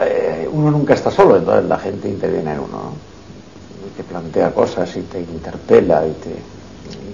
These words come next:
te pincha y te estimula y te dice y... Bueno, y entonces yo creo que ahí fue donde se produjo el cambio, ¿no? Es decir, cuando uno se da cuenta de que, eh, el destinatario de la propia vida humana,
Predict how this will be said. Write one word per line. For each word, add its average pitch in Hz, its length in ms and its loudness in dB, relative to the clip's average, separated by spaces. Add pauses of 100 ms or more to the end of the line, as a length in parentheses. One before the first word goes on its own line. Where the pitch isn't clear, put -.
te 90 160 -12
pincha 90 580 -4
y 80 60 -4
te 85 160 -8
estimula 90 600 0
y 87 60 -2
te - 200 -10
dice 82 540 -2
y... - 40 -10 (880)
Bueno, 110 460 4
y - 40 2
entonces 123 260 6
yo 143 60 8
creo 147 140 8
que 139 60 10
ahí 143 120 8
fue 139 200 4
donde 120 500 6 (540)
se 87 120 -6
produjo 120 300 2
el 104 80 0
cambio, 69 280 0
¿no? 78 140 -6 (1120)
Es 60 80 -10
decir, 101 180 -8
cuando 101 200 0
uno 131 120 4
se 131 80 4
da 139 80 8
cuenta 131 480 6
de 110 180 6
que, 101 180 4
eh, 95 100 2 (2500)
el 110 80 0
destinatario 127 880 8
de 107 120 2
la - 160 4
propia - 280 4
vida 123 180 6
humana, 120 380 6